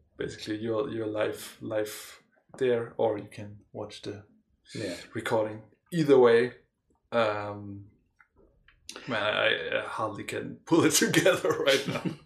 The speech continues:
Speaker 2: Yeah. I mean, we're gonna release in forty-five minutes, so that's why we're kind of,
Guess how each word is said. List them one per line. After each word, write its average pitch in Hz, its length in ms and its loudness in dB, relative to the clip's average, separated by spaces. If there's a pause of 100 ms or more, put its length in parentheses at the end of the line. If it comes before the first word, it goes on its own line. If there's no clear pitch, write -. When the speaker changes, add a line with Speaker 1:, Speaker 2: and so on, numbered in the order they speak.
(680)
Speaker 2:
Yeah. 92 280 0 (640)
I 127 60 0
mean, 165 120 4
we're 160 120 4
gonna 151 260 4
release 127 680 -2 (240)
in 107 320 0
forty-five 120 440 2
minutes, 113 680 -6
so 104 300 4
that's 104 220 2
why 110 80 4
we're 98 140 2
kind 101 200 -2
of, - 240 -10